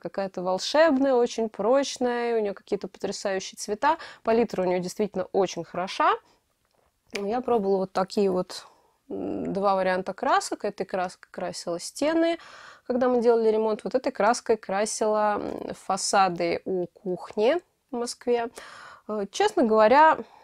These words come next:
краска хорошая, но своих денег не стоит. Поэтому, если сейчас, э, мне нужно будет что-то перекрашивать мебель, я её не буду покупать. Щас она стоит, конечно, совершенно безумных денег.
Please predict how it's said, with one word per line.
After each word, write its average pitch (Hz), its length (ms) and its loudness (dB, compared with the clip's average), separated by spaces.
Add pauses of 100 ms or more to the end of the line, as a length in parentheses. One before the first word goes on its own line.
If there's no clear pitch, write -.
(240)
краска 311 400 2
хорошая, 226 720 0 (140)
но 254 260 0
своих 202 280 -2
денег 214 300 -2
не 202 80 -8
стоит. - 400 -6 (240)
Поэтому, 185 300 -6
если 208 440 0
сейчас, - 720 -8
э, 185 640 -6
мне 185 160 -10
нужно 180 280 -6
будет 175 300 -8
что-то - 360 -10
перекрашивать 185 580 -8
мебель, 269 380 -2
я 202 140 -4
её 208 200 -2
не 202 120 -6
буду 185 260 -4
покупать. 233 440 -6
Щас - 200 -8
она 185 120 -6
стоит, 190 320 -6
конечно, 180 360 -10
совершенно 180 440 -10
безумных 185 460 -8
денег. 330 340 -4